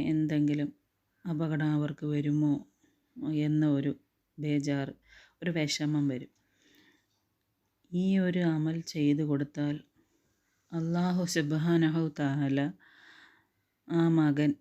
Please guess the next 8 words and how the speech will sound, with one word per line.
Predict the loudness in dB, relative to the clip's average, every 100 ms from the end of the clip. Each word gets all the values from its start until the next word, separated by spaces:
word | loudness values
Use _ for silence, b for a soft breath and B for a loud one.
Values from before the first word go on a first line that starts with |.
| _
അല്ലെങ്കിൽ | -4 0 2 2 2 2
ആ | 4
മകൾ | 2 0 -4 -8 -10 _ -8
തിരിച്ചു | -6 -6 -6 0
വരുന്നത് | 2 2 2 2 2 0
വരെ | 0 0 0 -2 -6 _ _ _ _ _ -8
റബ്ബ് | -4 -2 -2 -6 -4 -4 -4 _ _ _ _ _ -6
കാവൽ | -2 0 2